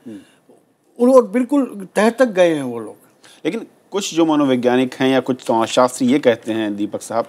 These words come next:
Speaker 1: कि असल में सोशल स्ट्रक्चर और जो सोशल, मैं कहूँ कि सामाजिक सोच है उत्तर भारत या फिर कुछ अलग-अलग राज्यों को लेकर, वो उसको बदलने की ज़रूरत है। कैसे उसको इम्प्लीमेंट कर सकते हैं?
Speaker 2: देखिए
Speaker 1: कैसे उसको, अ, मैं कहूँ कि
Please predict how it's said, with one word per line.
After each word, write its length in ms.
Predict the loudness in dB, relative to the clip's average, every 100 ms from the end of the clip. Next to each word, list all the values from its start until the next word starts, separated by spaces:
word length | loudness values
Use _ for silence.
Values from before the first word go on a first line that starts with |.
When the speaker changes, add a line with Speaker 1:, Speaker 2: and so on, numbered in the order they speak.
| -2
Speaker 1:
कि 200 | 0 0 -2 -20 -20 -20 _ -2
असल 360 | -2 0 -4 -2
में 440 | 2 2 2 -2 -8 _ _ _ _ _ 2
सोशल 480 | 2 4 0 -2 -2
स्ट्रक्चर 840 | -8 -10 -8 0 0 0 2 2 0 -4
और 60 | -2
जो 60 |
सोशल, 400 | 0 -2 0 0
मैं 180 | 0 -4
कहूँ 180 | -4 -6
कि 80 | -6
सामाजिक 420 | -4 -2 -2 -4
सोच 460 | -8 -2 0 -2 -4
है 220 | -6 -6 _ _ _ _ _ _ _ _ -8
उत्तर 240 | -2 -2
भारत 360 | 0 0 0 -6 _ -2
या 140 | 0
फिर 420 | 2 2 2 2 0 _
कुछ 200 | -10 -8 0
अलग-अलग 300 | 0 2 2
राज्यों 280 | 0 -2 -4
को 120 | -2
लेकर, 280 | -2 -2 -6
वो 420 | -4 -2 -2 -4 _ _ _ -16
उसको 180 | -10
बदलने 440 | -6 -2 0 2 0
की 160 | -2
ज़रूरत 320 | -6 -4 -6 -6
है। 200 | -14 -14 _ _ _ _ 0
कैसे 300 | 2 2 -4
उसको 260 | -6 -4
इम्प्लीमेंट 380 | -4 0 0 0
कर 80 | -2
सकते 280 | -8 -12 -2
हैं? 0 |
Speaker 2:
देखिए 160 | 2
Speaker 1:
कैसे 140 | 2 0
उसको, 300 | -2 -2 2
अ, 260 | 4 4
मैं 160 | 0 -2
कहूँ 220 | -2 -4
कि 260 | 0 0